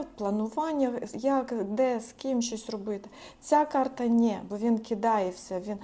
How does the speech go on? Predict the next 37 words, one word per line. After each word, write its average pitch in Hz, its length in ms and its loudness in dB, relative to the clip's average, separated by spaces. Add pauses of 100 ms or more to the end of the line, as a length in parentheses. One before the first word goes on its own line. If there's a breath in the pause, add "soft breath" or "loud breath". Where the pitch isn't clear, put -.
(320 loud breath)
вони, 233 500 4 (260 loud breath)
е, 196 420 -2
от, 208 300 -6 (180)
їм 269 220 6
це 269 140 0
не 262 140 6
надо, 226 400 2
для 214 200 -2
них 240 180 2 (100)
це - 240 -10
як 208 220 -6
чемодан 226 680 0
без 196 180 -4
ручки. 180 520 -6 (460 loud breath)
Вони 262 280 4
знають, 269 480 4
з - 40 -10
ким 269 220 2
вони 254 240 4
будуть 240 380 -2
мати 233 260 2
справу, 214 440 2
вони 240 200 4
знають, 240 380 0
що - 120 -6
якщо 220 420 2
вони 220 300 0
підуть, 233 600 -2 (480 loud breath)
вони 262 280 4
поляжуть. 247 680 4
Дивіться, 233 480 -2
знову 233 260 0
ж 233 120 -8
таки, 196 340 -4 (340 loud breath)
жезли — 240 460 6 (120)
це 233 140 2
люди. 214 500 -2